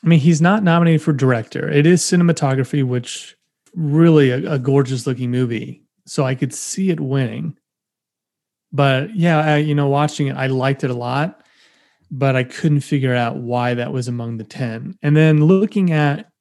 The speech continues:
the other categories for actor,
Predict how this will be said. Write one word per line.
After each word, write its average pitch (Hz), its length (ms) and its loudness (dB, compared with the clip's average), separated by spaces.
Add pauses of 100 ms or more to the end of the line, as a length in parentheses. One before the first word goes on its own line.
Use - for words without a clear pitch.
(680)
the 156 180 4
other 170 160 2
categories 123 840 -2 (420)
for 131 260 0
actor, 143 720 0